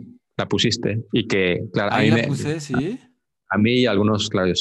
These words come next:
Speaker 1: nos hicimos muy fans, sobre todo yo, pero también hubo unos cuantos de que este, que, que, <laughs> de,
Speaker 2: ¿Esto qué?
Speaker 1: ¿por qué tiene que poner estas cosas?
Speaker 2: <laughs>
Speaker 1: Estas pelis raras.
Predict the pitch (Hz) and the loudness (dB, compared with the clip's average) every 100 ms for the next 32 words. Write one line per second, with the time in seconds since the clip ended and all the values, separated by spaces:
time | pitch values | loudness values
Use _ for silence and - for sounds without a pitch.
0 | - 107 92 - 104 98 104 101 104 110 | -2 0 0 0 0 2 2 2 -2 -2
1 | 95 95 101 107 107 147 - _ _ _ | -2 0 0 2 2 0 -4 _ _ _
2 | _ _ _ _ 117 104 98 101 104 104 | _ _ _ _ -2 0 2 2 2 2
3 | 107 98 - 104 113 104 95 90 110 92 | 2 0 -2 -2 0 0 0 -2 0 0
4 | 98 - - 147 - 95 - - - - | 0 -6 -10 -6 -4 -4 -4 -8 -8 -14
5 | - - - - - 120 117 104 - 120 | -14 -8 -6 -6 -2 0 0 -2 -6 -8
6 | - 127 123 120 - 127 143 143 135 127 | -4 -4 -2 -2 0 0 2 2 2 2
7 | 117 127 107 - 143 - - - 117 - | 2 2 0 -2 -2 -4 -4 -4 -6 -8
8 | _ _ _ - - - 147 131 147 127 | _ _ _ -20 -8 -4 0 0 0 0
9 | - - 127 123 123 120 107 - - | 0 2 2 2 0 0 0 -2 -6